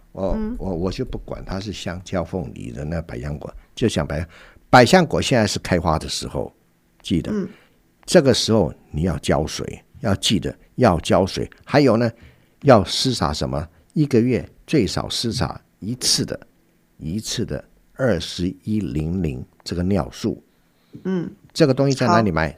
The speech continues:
Speaker 1: 在 Home Depot 或 Lowe's 买，买得到二十一零零尿素。你要多少呢？每一颗，每一，这一颗啊的量
Speaker 2: 嗯。
Speaker 1: 是你大的汤匙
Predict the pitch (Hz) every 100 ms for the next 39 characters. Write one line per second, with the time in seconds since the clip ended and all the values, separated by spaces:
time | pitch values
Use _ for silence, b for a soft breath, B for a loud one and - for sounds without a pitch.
0 | - - 82 - - - 101 104 101 95
1 | 80 80 80 69 - - - - - -
2 | 82 87 104 67 - 151 127 98 - -
3 | 101 - 131 147 123 - - 104 120 90
4 | 80 107 120 73 - - - B B B
5 | B B 113 120 - - 160 - - -
6 | 170 160 80 87 92 b b b 107 104
7 | 139 170 - 151 165 170 _ - 82 90
8 | - 143 - - _ _ _ _ - 160
9 | 120 165 - 180 165 90 b b b -
10 | 120 147 139 95 104 b b - 160 87
11 | - _ 160 131 80 - 101 95 - -
12 | 62